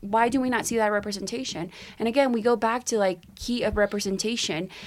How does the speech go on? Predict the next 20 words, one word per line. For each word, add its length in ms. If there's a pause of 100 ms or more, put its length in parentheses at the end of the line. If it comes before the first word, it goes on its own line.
(140)
and 140
having 420
those 240
folks 440
in 180
leadership 500
roles. 280
And 120
I 60
think 380 (360)
that 340
to 60
me 180
has 200
been 240
something 420
that 120
has 160
been 200
very 480